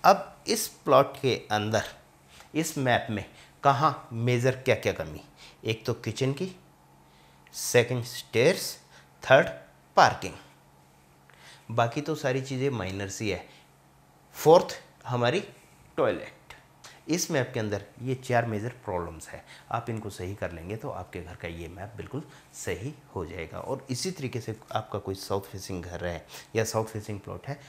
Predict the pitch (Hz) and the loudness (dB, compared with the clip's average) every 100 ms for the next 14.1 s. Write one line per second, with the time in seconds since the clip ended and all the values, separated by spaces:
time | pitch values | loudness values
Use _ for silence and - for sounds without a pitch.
0 | - 113 120 117 113 101 90 90 82 78 | -8 -2 0 0 0 -4 -4 -6 -8 -10
1 | 92 156 151 - 120 - - 85 85 98 | -8 -8 -8 -6 -8 -8 -8 -8 -6 -4
2 | 85 90 92 85 - - 151 - - - | -4 -8 -10 -12 -12 -8 -8 -8 -20 -20
3 | - 135 - - - - - - - - | -16 -14 -12 -12 -12 -14 -16 -18 -14 -16
4 | - - - - 123 - 180 127 107 90 | -16 -20 -16 -6 -2 0 0 0 -2 -2
5 | - - - - - 131 - 87 90 87 | -4 -8 -8 -6 -2 -2 0 -2 -4 -12
6 | 85 - 85 85 82 87 - - 139 127 | -10 -10 -10 -12 -14 -14 -10 -4 -2 -4
7 | 117 107 95 - 85 92 - 90 - 95 | -6 -4 -6 -6 -4 -4 -6 -12 -10 -8
8 | 92 - - - - - - - - 107 | -10 -10 -20 -20 -20 -20 -20 -14 -4 0
9 | 120 120 156 147 - 107 - - 80 - | 0 0 -4 -4 -2 -4 -4 -8 -8 -2
10 | 143 - - - - - - - - - | -2 -2 -6 -18 -20 -20 -20 -20 -20 -6
11 | - 120 - - - _ - - - _ | 2 2 2 -10 -20 _ -20 -20 -20 _
12 | - - _ _ - - - 113 117 120 | -20 -20 _ _ -20 -18 -6 4 4 4
13 | 131 123 156 156 - - 82 - 78 - | 0 0 -2 -4 -4 -2 -4 -4 -12 -14